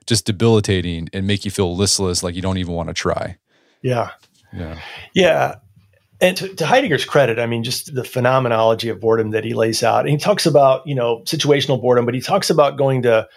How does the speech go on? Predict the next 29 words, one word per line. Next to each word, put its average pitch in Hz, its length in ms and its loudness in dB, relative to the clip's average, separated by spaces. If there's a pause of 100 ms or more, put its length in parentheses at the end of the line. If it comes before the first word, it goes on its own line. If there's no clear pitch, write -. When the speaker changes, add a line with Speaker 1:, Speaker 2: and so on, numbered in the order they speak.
(600)
Speaker 2:
he - 100 -12
was 160 80 -4
going 143 200 2
to 135 60 0
some 127 160 -4
cocktail 120 440 0
parties, 120 640 -4
and 127 340 0 (320)
situationally 175 640 2
it 127 60 0
was 120 100 0
very 139 240 2
engaging. 127 520 -2
But 120 140 -8
then 139 140 -2
he 139 160 2
has 143 160 4
a 139 60 2
moment 151 380 2
when 139 100 -6
he 131 60 -6
comes 131 280 -6
home 143 500 0
later 135 280 -2
that 120 260 0
night, 143 380 0 (720)
and 143 180 2
he 135 60 0
just 147 300 -4